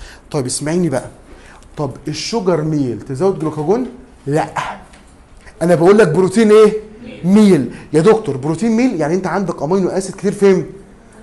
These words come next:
ده على فكره هيحفز الجروث هرمون ويحفز الجلوكاجون.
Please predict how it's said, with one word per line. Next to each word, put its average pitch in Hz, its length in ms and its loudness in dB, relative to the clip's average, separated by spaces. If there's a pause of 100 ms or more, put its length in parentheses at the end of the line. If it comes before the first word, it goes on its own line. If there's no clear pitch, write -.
(100)
ده 139 60 0
على 139 120 0
فكره 185 320 -2
هيحفز 123 720 -8
الجروث 131 520 -6
هرمون 180 460 -2 (320)
ويحفز 147 680 -4
الجلوكاجون. 190 1120 -2